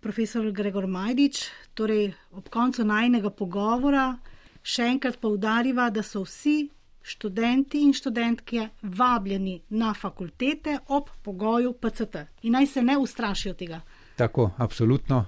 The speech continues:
Speaker 2: Mi se zelo veselimo, da se bo študijski proces začel v živo. Študentke in študentje, čakamo vas, veseli smo, da boste prišli,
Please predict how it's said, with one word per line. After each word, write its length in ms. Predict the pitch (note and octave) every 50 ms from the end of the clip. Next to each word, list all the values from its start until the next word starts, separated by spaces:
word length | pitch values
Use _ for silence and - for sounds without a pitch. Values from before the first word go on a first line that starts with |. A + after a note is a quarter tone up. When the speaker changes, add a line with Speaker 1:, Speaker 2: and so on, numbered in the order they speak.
| -
Speaker 2:
Mi 100 | - B2
se 180 | - - A#2+ G#2
zelo 200 | G2 G2+ A2 C3
veselimo, 480 | C3 C#3 - - C3+ A#2+ A#2+ A#2+ A#2+ A#2
da 80 | G2
se 140 | G#2 - A#2+
bo 120 | G2+ G#2 G2
študijski 380 | - - A#2 G#2+ - - -
proces 320 | - - - - A#2 G#2+ F#2+
začel 280 | G#2+ - - - G2
v 120 | F2 F2+ F2
živo. 300 | G#2 B2+ B2+ B2 A2+ - - - - - - - - -
Študentke 840 | - - - A2+ G2+ G#2+ G#2+ G#2+ G#2 - - A2+ G#2 - - - G#2
in 80 | G2
študentje, 520 | F#2+ - - F#2+ G2 G#2+ A#2 B2 - B2 G#2
čakamo 500 | - - G#2+ G#2+ G#2+ - C3 A#2+ A#2 A2
vas, 220 | G#2+ G2+ - -
veseli 320 | G2 F2+ - - A#2 A#2+ A2+
smo, 320 | - - A#2+ A2 G2 F#2+
da 120 | G#2+ G#2+ G2+
boste 260 | G2 G2+ - - G2+
prišli, 420 | - - G2 - - A#2 A#2 A2